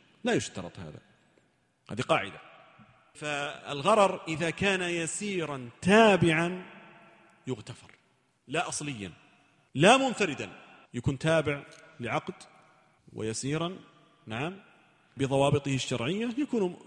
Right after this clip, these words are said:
معفواً عنه. أما الربا ولو كان أقل، أقل، أقل من القليل فإنه محرم ولا يجوز.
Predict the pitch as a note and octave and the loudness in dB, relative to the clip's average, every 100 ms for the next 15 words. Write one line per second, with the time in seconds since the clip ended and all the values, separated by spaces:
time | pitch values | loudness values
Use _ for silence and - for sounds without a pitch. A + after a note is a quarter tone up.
0 | - - C#3+ C3 C#3+ A#2 G2+ G2 - - | -20 -10 -8 -4 -2 -2 -2 -8 -16 -20
1 | - - D4 D4 C4+ C4 A3+ A#3+ B3 C4 | -12 -6 -4 -6 -6 -6 -6 -8 -8 -6
2 | B3 G#3+ G#3 G#3+ C#4 B3 A3 G#3 - A#3 | -6 -10 -14 -12 -8 -8 -8 -12 -16 -14
3 | G#3 F#3+ F#3+ - - A3+ A3 G3 F3+ E3 | -12 -12 -14 -16 -8 -4 -4 -6 -6 -8
4 | - E3+ - A3+ F#3 D#3+ D3+ D#3+ - C#4 | -8 -8 -4 -4 -4 -6 -6 -6 -2 0
5 | C4 A#3+ A#3 A3 A3 C4 C4 B3 _ - | 0 -2 -4 -4 -6 -6 -8 -12 _ -12
6 | B2+ A#2 G#2+ - F2+ F2 D#2+ E2 A#1+ - | -10 -10 -12 -12 -12 -12 -12 -12 -16 -20
7 | - | -20